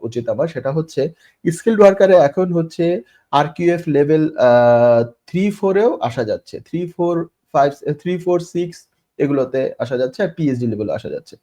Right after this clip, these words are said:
এটার থ্রি ফোরের যে জবগুলো আছে সেটা আর আসতে পারবে না। এটা সিক্স অথবা এটার অ্যাবোভ যে লেভেলটা আছে, আরকিউএফ লেভেল সিক্স মানে হচ্ছে ব্যাচেলর লেভেলের, ই, মানে ব্যাচেলর লেভেলের পরে যে সমস্ত জব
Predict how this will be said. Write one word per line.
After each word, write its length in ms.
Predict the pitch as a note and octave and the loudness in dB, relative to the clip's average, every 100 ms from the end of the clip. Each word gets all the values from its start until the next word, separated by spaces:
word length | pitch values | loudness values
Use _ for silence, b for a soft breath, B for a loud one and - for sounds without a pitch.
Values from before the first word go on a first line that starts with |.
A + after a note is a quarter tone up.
| _ b b b | _ b b b
এটার 280 | F#3 F3+ F3+ F3+ | 0 4 4 2
থ্রি 240 | - G#3+ | -2 0
ফোরের 320 | G#3+ A#3 A#3 | 4 6 6
যে 120 | G#3 | 4
জবগুলো 440 | D#3 C#3 A#2+ B2+ G2 | 4 4 2 0 0
আছে 340 | - - - _ _ _ | 0 -4 -14 _ _ _
সেটা 360 | - F3+ F#3 E3 | -4 2 6 8
আর 360 | C#3 C3+ G3+ - | 8 8 4 -4
আসতে 260 | A#2+ C#3 | -4 -2
পারবে 320 | B2 A#2 G#2+ | 0 0 0
না। 180 | C3 A3 _ _ - | -2 -4 _ _ -6
এটা 180 | B2 | -4
সিক্স 560 | C#3 - - C4 B3+ - | -4 -6 -2 0 -2 -4
অথবা 240 | C3 C#3 C#3 | -4 0 0
এটার 200 | C3+ - | -2 0
অ্যাবোভ 520 | B2+ B2+ F3+ D#3 F#2+ E2+ _ _ _ - | -2 4 6 6 4 -8 _ _ _ -10
যে 400 | A#2 C3 B2+ - | 0 2 2 0
লেভেলটা 480 | A#2 C#3+ D#3+ D#3 C3 | 2 4 4 4 4
আছে, 220 | - - | 2 0
আরকিউএফ 500 | B2 B2+ B2+ E3+ F3+ | -2 -2 0 0 0
লেভেল 260 | D#3+ D3+ D#3+ | 0 0 0
সিক্স 280 | D#3+ E3 F3+ | -4 -6 -2
মানে 120 | F3 | -2
হচ্ছে 160 | F3+ E3 | -2 -4
ব্যাচেলর 760 | A#2 C#3+ D#3 F3+ F#3 F#3+ F#3 - _ _ - | 4 4 4 0 2 2 0 -4 _ _ -10
লেভেলের, 600 | C#3 C#3 D3 E3 G3 G3+ D#3 | 0 2 2 2 0 0 -2
ই, 100 | C3+ | -2
মানে 200 | B2+ C3 | -2 0
ব্যাচেলর 380 | B2+ C3 F3 | 0 0 0
লেভেলের 320 | E3 D#3+ D#3+ D#3+ | 0 2 2 2
পরে 320 | E3 F3 E3+ | 4 4 2
যে 140 | C#3+ | -2
সমস্ত 480 | B2+ B2 B2 B2+ B2 B2 _ _ D#2 | -4 -6 -6 -4 -6 -8 _ _ -14
জব 180 | A2 A2+ | -2 -2